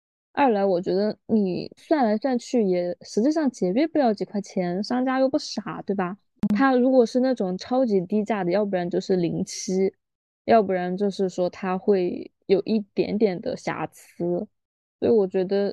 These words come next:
你占了便宜总会在其他的地方给他补回来的。所以我基本上看到什么觉得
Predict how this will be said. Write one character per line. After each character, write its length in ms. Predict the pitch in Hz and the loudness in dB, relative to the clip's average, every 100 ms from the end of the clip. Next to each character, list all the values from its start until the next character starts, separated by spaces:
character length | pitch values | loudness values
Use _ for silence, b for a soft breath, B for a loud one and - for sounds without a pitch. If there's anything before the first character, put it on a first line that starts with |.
| - | -4
你 260 | 202 196 185 - | -2 0 -2 0
占 220 | 262 220 | 0 0
了 100 | 185 | -4
便 360 | - - 175 202 | -2 -2 0 0
宜 80 | |
总 160 | 202 175 | -2 -2
会 140 | 202 | -2
在 180 | 202 208 | 0 -2
其 220 | - - | -2 -10
他 160 | 175 196 | -6 0
的 120 | 185 | 0
地 160 | 180 180 | 2 -2
方 360 | 175 170 180 190 | -2 -6 -8 -12
给 100 | - | -12
他 160 | - | -10
补 220 | 175 170 | -6 -6
回 200 | - 170 | -2 -2
来 200 | 165 - | -2 -2
的。 180 | - - - _ - | -6 -8 -14 _ -2
所 80 | 262 | 2
以 60 | 277 | 4
我 180 | 277 202 | 6 4
基 200 | - 262 | 0 -2
本 200 | 240 220 | 0 -2
上 240 | 254 240 | -2 -4
看 260 | 233 339 302 | -4 -4 0
到 120 | 247 | 0
什 160 | 226 | 0
么 180 | 190 185 | -2 -2
觉 140 | 185 185 | 0 0
得 500 | 208 214 214 226 | 2 2 0 -2